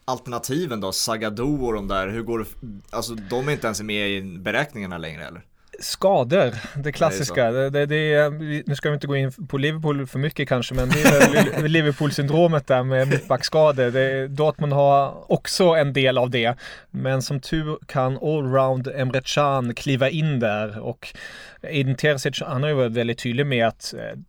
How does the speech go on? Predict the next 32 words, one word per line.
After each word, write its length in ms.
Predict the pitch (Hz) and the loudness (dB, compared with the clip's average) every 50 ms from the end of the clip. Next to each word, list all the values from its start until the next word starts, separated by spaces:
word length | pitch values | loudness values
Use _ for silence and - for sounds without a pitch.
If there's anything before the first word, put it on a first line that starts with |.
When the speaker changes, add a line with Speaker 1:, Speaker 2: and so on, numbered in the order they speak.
| _ _ _ _ _ _ _ - - - | _ _ _ _ _ _ _ -6 -2 0
Speaker 2:
Can, 480 | 156 156 156 151 143 135 127 123 120 | 2 2 4 2 2 0 -4 -6 -2
det 80 | 117 139 | 0 0
är 40 | 139 | 2
inte 220 | 135 143 131 - | 0 0 0 0
hans 200 | 123 123 123 120 | 0 0 -2 -2
favoritposition 760 | - - 127 120 127 120 - - 127 - - 135 165 160 156 | 0 0 0 0 -2 -4 -4 -4 -4 -2 0 0 0 2 2
det 80 | 127 117 | 2 2
här, 180 | 107 113 117 | 2 0 0
men 360 | 117 127 135 135 135 127 120 123 | 0 0 2 2 2 0 -2 -4
han 280 | 123 123 131 131 131 | -4 -2 -2 -2 -2
är 100 | 127 127 | -2 -2
en 120 | 123 120 123 | -4 -4 -6
lagspelare 1040 | 123 127 147 135 139 131 117 107 - - - 147 143 139 135 120 113 104 104 110 | -6 -6 -2 2 2 2 2 2 -2 -2 0 2 4 4 4 2 2 0 -2 -4
och, 340 | 123 123 120 - - - - - | -4 -6 -8 -8 -10 -18 -16 -12
eh, 140 | - 135 120 | -10 -8 -6
vi 160 | 113 123 123 | -4 -2 0
är 40 | 123 | 0
oerhört 380 | 131 170 147 135 139 127 127 - | 2 2 4 4 2 2 2 0
tacksamma 600 | - 123 - - - - 135 127 127 123 117 110 | -2 -2 -2 -2 0 2 2 2 2 0 -2 -2
att 180 | 113 117 - | -4 -6 -4
han, 380 | - 127 113 113 113 113 113 117 - - - - - - - - - - - - | -2 -2 0 0 0 -2 -4 -4 -6 -10 -18 -20 -20 -20 -20 -20 -20 -18 -12 -8
eh, 280 | 117 117 120 123 127 | -6 -4 -2 -2 0
gör 340 | 123 135 143 143 135 131 120 | 4 4 6 6 6 4 4
det 220 | 117 127 123 113 | 2 0 0 0
på 160 | 110 - - 123 | 0 0 -2 0
det 80 | 120 117 | 0 -2
s-, 160 | 110 - - 139 - - 135 131 | -4 -6 -8 -10 -12 -12 -14 -10
på 120 | - - 131 | -4 -2 0
det 80 | 120 | 0
här 180 | 113 131 120 113 | 2 2 0 0
sättet 440 | - - 160 143 - - - 87 - | 0 0 -2 -2 -2 -6 -12 -10 -12
också. 300 | 104 - - - 104 | -12 -12 -10 -10 -12